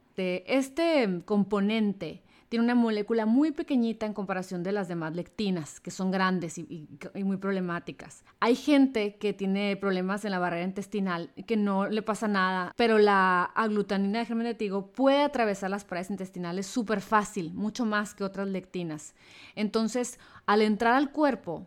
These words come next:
de esta proteína, se porta, hazte cuenta que hace mímica,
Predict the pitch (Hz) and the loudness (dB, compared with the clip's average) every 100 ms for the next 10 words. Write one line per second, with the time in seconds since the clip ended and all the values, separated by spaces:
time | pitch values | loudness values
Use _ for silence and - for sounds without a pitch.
0 | 160 175 - 190 208 214 214 208 180 190 | -12 -10 -8 -4 -2 2 2 2 -2 -6
1 | - - - 240 - 240 247 - 202 196 | -10 -6 -2 -2 4 4 4 0 -2 -2
2 | 233 233 233 240 220 254 240 269 285 277 | -4 -2 -2 -4 0 6 8 10 10 8
3 | 269 180 - | 4 -8 -10